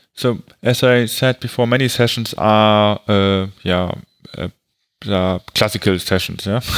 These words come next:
<laughs> about ma-, maybe open data, open data practices, open source, and incentives, and so on. And I think two sessions were somehow special. Uh, and the first session is, uh, I think,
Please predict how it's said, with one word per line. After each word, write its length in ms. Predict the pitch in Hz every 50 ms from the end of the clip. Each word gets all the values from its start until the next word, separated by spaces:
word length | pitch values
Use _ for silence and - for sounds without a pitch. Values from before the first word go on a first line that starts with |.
| - 139 - -
<laughs> 380 | - - - - - - - -
about 420 | 101 90 101 98 101 98 - -
ma-, 180 | 98 95 95 90
maybe 300 | 92 101 98 92 101 -
open 280 | - 104 104 - 104 92
data, 320 | 202 98 107 104 - 107
open 300 | 98 98 76 98 98 98
data 260 | 92 101 101 - 101 90
practices, 720 | - - 98 95 - - 90 - - 92 92 92 92 -
open 180 | - 95 92 90
source, 680 | - - - 95 95 92 95 95 95 92 - - - - -
and 460 | 90 90 85 85 85 87 87 87 95 - -
incentives, 520 | 95 92 - - 98 98 - - 95 -
and 160 | - 95 95
so 140 | - - 95
on. 280 | - 104 110 120 123 -
And 140 | 107 107 107
I 60 | 110
think 240 | 107 - 120 110 -
two 200 | - 143 151 147
sessions 760 | - - - - - - 123 123 123 - 123 120 - - - _ -
were 380 | - 107 110 107 107 107 107 107 - - - - - - - _
somehow 380 | - - 117 107 107 104 101 101
special. 680 | - - - - 98 95 - - 92 90 90 - - - - -
Uh, 300 | 104 101 95 92 92 90 98 107 - - - - - - - -
and 220 | 110 107 110 110
the 140 | - - 110
first 560 | - - - 135 147 180 - - - - - _ _ _ _ _ _ _
session 420 | - - - 127 127 - - 127 123
is, 380 | 113 107 110 110 113 - - -
uh, 440 | - 101 101 101 98 98 98 98 101 - - - - - _ _ _ _ _ -
I 100 | 104 104
think, 340 | - 147 151 160 - -